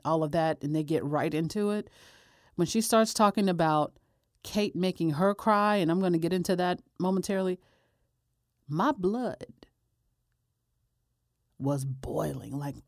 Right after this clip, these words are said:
I felt my skin getting warm. And <laughs> it, it, it just kept going from there because every single revelation was more shocking than the last.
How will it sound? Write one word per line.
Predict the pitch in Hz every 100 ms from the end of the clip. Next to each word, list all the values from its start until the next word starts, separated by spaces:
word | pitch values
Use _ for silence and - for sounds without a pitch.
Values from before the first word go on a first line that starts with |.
| _ -
I | 226
felt | 226 175
my | 160 165
skin | - - - - 190 196 165
getting | 139 147 147 139 131
warm. | 147 156 156 135 127 131 - _ - - _ _ _ _ _ -
And | 190 202 202 202 196 196
<laughs> | 220 - - 277 254 - 262 226 - 226 - _ - - - - - - _ _ _ _ _ _ _ _ _ _ _ _ _ _ 254
it, | 277
it, | 320 -
it | 277
just | 330 -
kept | 330 247
going | 240 302 302
from | 277 277
there | 262 320 320 -
because | 180 226 285 262 208 _ 262
every | 320 294 277 240
single | 220 - - 311 302 202 202 180
revelation | 170 262 190 175 190 254 254 - 185 170
was | 156 165
more | 170 190 180
shocking | - - 208 190 - 151 135 135
than | 147 170 165
the | 147
last. | 131 135 127 - - - -